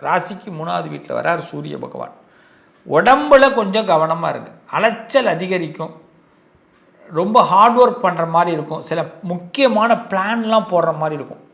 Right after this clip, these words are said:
டூ தௌசண்ட் டுவெண்ட்டி சிக்ஸை எப்படி நம்ம கவரேஜ் பண்றது, கிரியேட் பண்றது, கரெக்ட் பண்றது, இவங்களை எப்படி கரெக்ட் பண்றது, அவங்களை எப்படி கரெக்ட் பண்றது, எலெக்ஷனை எப்படி கரெக்ட் பண்றது, only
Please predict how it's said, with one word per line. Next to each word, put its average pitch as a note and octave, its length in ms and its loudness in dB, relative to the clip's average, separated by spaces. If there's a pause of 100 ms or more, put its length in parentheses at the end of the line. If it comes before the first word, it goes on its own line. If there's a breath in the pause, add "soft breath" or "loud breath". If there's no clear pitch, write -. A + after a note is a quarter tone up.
(680 soft breath)
டூ A3 140 -4
தௌசண்ட் G3 460 -2
டுவெண்ட்டி F3+ 320 -6 (140)
சிக்ஸை G3 320 -4
எப்படி E3 540 -6
நம்ம C#3 220 -10
கவரேஜ் E3+ 500 -2 (120)
பண்றது, B2 360 -8 (220)
கிரியேட் A3+ 400 2
பண்றது, B2+ 380 -12 (320 soft breath)
கரெக்ட் G3+ 340 0
பண்றது, C#3 420 -6 (220 loud breath)
இவங்களை A3 340 0
எப்படி F#3 220 -2
கரெக்ட் D3 320 -6
பண்றது, B2+ 280 -8 (100)
அவங்களை A3+ 260 2
எப்படி F3 260 -4
கரெக்ட் D3+ 300 -8
பண்றது, C3 340 -10 (160 loud breath)
எலெக்ஷனை G#3+ 460 0
எப்படி D#3+ 260 -6
கரெக்ட் D3+ 300 -4
பண்றது, C3+ 340 -10 (280 loud breath)
only A#3+ 520 -4